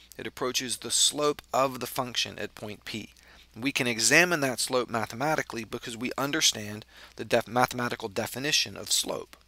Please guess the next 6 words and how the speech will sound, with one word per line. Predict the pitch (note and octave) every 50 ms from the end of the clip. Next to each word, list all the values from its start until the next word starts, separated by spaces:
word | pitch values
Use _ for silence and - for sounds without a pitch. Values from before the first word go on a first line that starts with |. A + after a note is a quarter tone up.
| _ _ _ _ _ _ _ _ _ _ _ _ _ _ - - - _ _ _ _ _
So | - - - A#2
let's | A2+ C3 C#3+ -
draw | - - B2+ B2 A2+ G#2+
this. | F#2+ F2 E2 - - - - - - - - - - - - _ _ _ _ _ _ - - - - - - _ _ _ - - _ - - - - _ _ -
Here's | - - B2+ A2+ A2 - - -
X, | A2 C3 D3 - - - - -